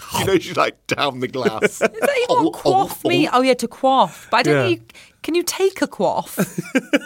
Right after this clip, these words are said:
Speaker 2: I'm not sure it's a measure. Was it a shot? No, it was, it was merely a quaff.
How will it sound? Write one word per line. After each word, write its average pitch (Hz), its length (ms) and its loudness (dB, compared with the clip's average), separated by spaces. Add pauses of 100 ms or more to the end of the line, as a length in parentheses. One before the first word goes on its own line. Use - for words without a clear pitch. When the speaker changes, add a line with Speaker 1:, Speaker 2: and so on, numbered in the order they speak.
(240)
Speaker 2:
I'm 262 80 2
not 339 120 -4
sure 392 80 0
it's 370 100 0
a 349 40 0
measure. 294 580 0 (1200)
Was 247 100 -4
it 262 80 4
a - 20 2
shot? 294 360 2
No, 269 240 2
it 262 80 0
was, 277 160 -4
it 311 140 -4
was 302 160 -6
merely 370 360 2
a 330 80 2
quaff. 175 500 2